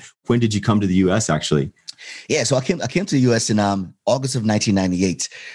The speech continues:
Speaker 2: right? A young, um, fresh, I wouldn't say fresh out of school because it, this is a story that I, I don't think I've said this
Speaker 1: <laughs>
Speaker 2: publicly, right? But my wife have heard this story several times.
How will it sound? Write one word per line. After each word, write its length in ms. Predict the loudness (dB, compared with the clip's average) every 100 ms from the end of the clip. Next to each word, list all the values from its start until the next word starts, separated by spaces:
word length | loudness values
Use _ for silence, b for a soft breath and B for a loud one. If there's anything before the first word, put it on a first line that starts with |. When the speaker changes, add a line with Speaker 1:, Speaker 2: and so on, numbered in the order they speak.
| B
Speaker 2:
right? 200 | -2 -2
A 80 | -4
young, 540 | -2 2 4 4 2 -2 -2
um, 220 | 0 0
fresh, 320 | 0 -2 0 0
I 180 | -4 -8 -12 -6
wouldn't 140 | -2
say 80 | -2
fresh 220 | 0 0
out 60 | -2
of 40 |
school 320 | 0 2 2 0 B B B
because 200 | -2 -2
it, 200 | -2 -8 _ -14 -4
this 120 | -2
is 60 |
a 20 | -2
story 300 | 0 2 2
that 160 | 2
I, 140 | 0 -2
I 60 | -2
don't 160 | -2
think 160 | 0 0
I've 140 | -2
said 220 | -2 -2
this 180 | -2 0 0
Speaker 1:
<laughs> 60 |
Speaker 2:
publicly, 340 | 0 -2 -2 -4
right? 240 | -4 -4
But 220 | -4 -6 B B B B
my 80 |
wife 300 | -2 2 0 0
have 140 | -2
heard 220 | 0 0
this 120 | 0
story 300 | -4 -2 -2
several 560 | -2 -4 -2 -2 0 -2
times. 540 | -2 -2 0 -2 -6